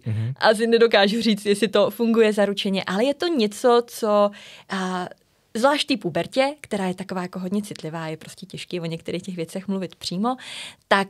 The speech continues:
Speaker 2: může to těm dětem pomoct. V tom, že mají nějaký takový tajný heslo a můžou i vnímat, jako, že to posiluje trošičku tu důvěru mezi sebou,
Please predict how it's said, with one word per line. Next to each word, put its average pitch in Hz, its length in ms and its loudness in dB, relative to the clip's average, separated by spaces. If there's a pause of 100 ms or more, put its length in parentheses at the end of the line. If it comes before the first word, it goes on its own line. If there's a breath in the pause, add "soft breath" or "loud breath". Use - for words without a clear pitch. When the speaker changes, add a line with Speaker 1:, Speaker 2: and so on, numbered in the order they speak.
(120)
Speaker 2:
může 208 240 0
to 190 80 -8
těm 180 140 -4
dětem 165 240 -8
pomoct. 151 400 -12 (360 soft breath)
V - 60 -18
tom, 208 220 4
že 202 80 4
mají 190 200 4
nějaký 185 280 0
takový 185 260 -6
tajný 170 380 -4
heslo 185 500 0 (320 loud breath)
a 170 260 -2
můžou 208 280 2
i 214 80 -2
vnímat, 190 320 0
jako, 175 160 -6
že 165 100 -6
to 190 100 -4
posiluje 175 440 -2
trošičku 170 520 -8
tu 165 120 -8
důvěru 185 380 0
mezi 175 220 -4
sebou, 165 460 -2